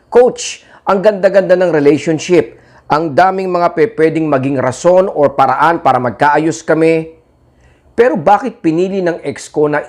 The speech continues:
iwan pa rin ako at mag-break kami?" Of course, alam kong gusto mong malaman ito, mga utol, dahil nga sa objective natin na ma-win ang ex natin.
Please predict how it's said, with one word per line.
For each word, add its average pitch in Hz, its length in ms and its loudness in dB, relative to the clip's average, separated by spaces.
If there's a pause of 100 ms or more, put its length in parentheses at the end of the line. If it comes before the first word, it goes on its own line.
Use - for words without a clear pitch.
iwan 185 320 2
pa 160 160 0
rin 151 160 -2
ako 147 240 2
at 139 160 -2
mag-break 127 400 -2
kami?" 123 560 0
Of - 320 -2
course, 185 560 0
alam 151 320 -2
kong 160 240 -2
gusto 147 240 -8
mong 143 160 -2
malaman 135 480 2
ito, - 160 -4
mga 175 240 2
utol, 151 320 4
dahil 190 240 0
nga 190 80 -2
sa 180 160 -6
objective 151 480 -2
natin 135 400 -2
na 127 80 0
ma-win 131 480 2
ang 123 160 -4
ex 123 320 -6
natin. 113 400 -2